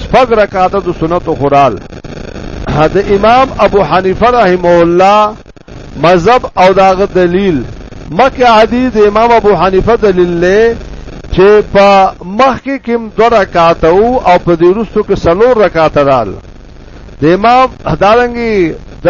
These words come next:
ابو هريره روایت ده. دویم روایت اوم راضي، "من کان منکم مصليا بعد الجمعه فليصلي اربعا۔"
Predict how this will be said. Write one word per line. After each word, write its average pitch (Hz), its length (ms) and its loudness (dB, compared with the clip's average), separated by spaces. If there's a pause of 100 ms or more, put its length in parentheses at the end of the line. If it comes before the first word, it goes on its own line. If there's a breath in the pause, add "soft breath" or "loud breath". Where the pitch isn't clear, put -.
ابو 180 260 2
هريره 190 380 4
روایت 208 520 2 (120)
ده. 156 280 0 (600)
دویم 226 240 4
روایت 214 500 4
اوم 226 280 2
راضي، 214 360 2
"من 190 240 -4
کان 196 320 0
منکم 180 640 -4
مصليا 226 640 -2
بعد 196 440 0
الجمعه 208 800 0 (360)
فليصلي 202 840 0
اربعا۔" 156 560 0